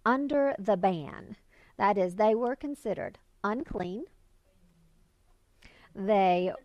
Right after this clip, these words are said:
could not worship or enter the, they were religious outcasts. By virtue of caring for their sheep seven days a week, day and night, they lived in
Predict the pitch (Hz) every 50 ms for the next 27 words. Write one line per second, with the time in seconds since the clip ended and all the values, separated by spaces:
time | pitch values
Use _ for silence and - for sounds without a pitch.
0 | - - - - 330 381 415 370 349 339 - 202 190 196 180 180 - - 226 233
1 | - 208 208 - 202 208 208 202 190 185 - - _ _ _ _ _ _ - 285
2 | - - - 196 180 202 196 196 185 190 185 185 - - 190 190 185 170 180 196
3 | 202 220 320 339 - _ - - 196 175 - - - - - 147 - - - _
4 | _ _ _ _ _ _ _ _ _ _ _ _ _ _ _ _ _ _ _ _
5 | _ _ - _ _ _ - - _ - 214 220 220 240 262 254 - 269 226 220
6 | - - 320 349 370 381 381 - 330 311 294 285 277 - 302 285 277 - - _
7 | - - - - - 170 180 208 262 339 359 339 339 311 - 254 202 170 165 190
8 | 247 _ _ _ - 185 175 196 190 226 294 330 277 196 185 170 170 180 - -
9 | 196 208 208 208 214 220 214 214 214 - _ _ _ _ _ _ _ _ - 247
10 | 247 247 247 247 247 240